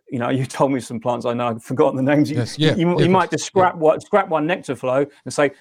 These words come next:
Speaker 1: "That's my treatment gone. So, oh, that's my treatment period. So I'm not gonna do it." That's why you have, that's how you have to rearrange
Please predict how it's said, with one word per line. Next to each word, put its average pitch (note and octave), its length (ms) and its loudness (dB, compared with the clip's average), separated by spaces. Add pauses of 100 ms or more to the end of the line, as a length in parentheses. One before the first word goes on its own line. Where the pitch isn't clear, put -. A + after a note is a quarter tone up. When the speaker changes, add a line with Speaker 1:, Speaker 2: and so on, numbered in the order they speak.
Speaker 1:
"That's D#3 240 0
my D3 100 -2
treatment B2+ 460 -2
gone. C#3 320 2 (180)
So, C3+ 160 2
oh, C3+ 60 4
that's D3+ 220 0
my C3 100 -4
treatment B2 420 -2
period. C3 400 -2 (100)
So - 140 -2
I'm C3 80 0
not D3 160 2
gonna C3 160 -4
do C3+ 120 0
it." C#3 100 -2
That's D#3+ 260 -2
why D3 160 0
you C#3 140 2
have, C#3 240 -2
that's F3 160 -2
how F3+ 300 -4
you D3+ 160 0
have D3 180 -6
to C#3 100 -8
rearrange C3+ 640 -2